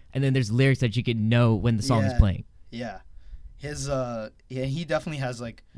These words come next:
Speaker 2: he has his unique flow. Like, I love his music, honestly. I think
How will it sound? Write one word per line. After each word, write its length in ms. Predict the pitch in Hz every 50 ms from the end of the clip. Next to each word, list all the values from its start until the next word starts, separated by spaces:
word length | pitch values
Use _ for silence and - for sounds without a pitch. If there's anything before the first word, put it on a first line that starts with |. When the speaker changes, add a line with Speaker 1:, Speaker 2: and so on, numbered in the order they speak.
| - - - - - -
Speaker 2:
he 140 | - - 139
has 180 | 131 131 135 123
his 140 | 135 131 120
unique 360 | 127 127 127 123 127 123 -
flow. 300 | - - 123 117 117 120
Like, 380 | 120 117 110 104 101 - - - _ -
I 300 | 123 131 147 151 143 131 113
love 320 | 113 113 120 123 120 117
his 180 | 120 123 113 107
music, 480 | 117 113 110 104 101 107 101 - - - -
honestly. 400 | 113 110 113 113 - - 120 110
I 80 | 104 107
think 280 | - 127 120 123 -